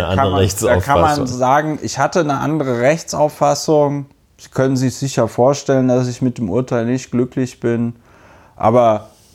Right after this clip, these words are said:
Speaker 2: dann müssen wir das so machen, wenn der E U G H das so beschließt. Das, was Andi Scheuer dort, ähm, zur Schau stellt, ist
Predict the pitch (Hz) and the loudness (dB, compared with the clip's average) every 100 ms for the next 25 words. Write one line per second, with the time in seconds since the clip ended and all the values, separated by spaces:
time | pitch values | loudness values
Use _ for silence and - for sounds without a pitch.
0 | - 117 117 127 135 127 113 110 113 104 | 0 2 4 2 2 2 2 0 -2 -2
1 | 104 123 107 101 104 104 101 104 73 98 | -2 -2 -2 -2 -2 0 0 -2 -4 -4
2 | 104 107 104 101 98 - 104 104 - 123 | -4 -4 -4 -4 -6 -6 -8 -8 -6 -6
3 | 92 - - _ _ _ _ _ _ _ | -6 -10 -20 _ _ _ _ _ _ _
4 | _ _ _ _ _ _ _ - 104 113 | _ _ _ _ _ _ _ -8 0 2
5 | 175 - - 147 156 131 139 120 - 127 | 2 -2 -6 -6 -6 -6 -6 -6 0 2
6 | 160 185 147 117 123 147 170 170 - _ | 2 0 0 2 2 2 0 -4 -20 _
7 | _ _ _ _ _ - 127 123 117 117 | _ _ _ _ _ -6 0 2 2 0
8 | 110 104 - - - - - _ _ _ | -2 -6 -18 -20 -20 -20 -20 _ _ _
9 | - 117 - 117 120 156 - - 120 123 | -10 -8 -6 0 2 2 0 -2 2 4
10 | 147 170 - 113 156 - - | 2 0 -4 -4 -4 -6 -14